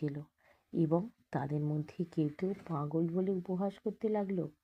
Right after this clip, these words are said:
এই দেখে সেই সাধু লোকদিগকে বলতে লাগলেন, "তোমরা হাসছো কেন? বিষ্ণু পরি হিস্ত বিষ্ণু, বিষ্ণু খদাতি বৈষ্ণবে, কথং হসসি রে বিষ্ণু,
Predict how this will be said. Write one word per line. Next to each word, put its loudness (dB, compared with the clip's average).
এই 2
দেখে 2
সেই -2
সাধু -2
লোকদিগকে 0
বলতে 0
লাগলেন, 0
"তোমরা 4
হাসছো -2
কেন? 0
বিষ্ণু 0
পরি 2
হিস্ত -2
বিষ্ণু, 0
বিষ্ণু 2
খদাতি 0
বৈষ্ণবে, 2
কথং 4
হসসি 0
রে 6
বিষ্ণু, -2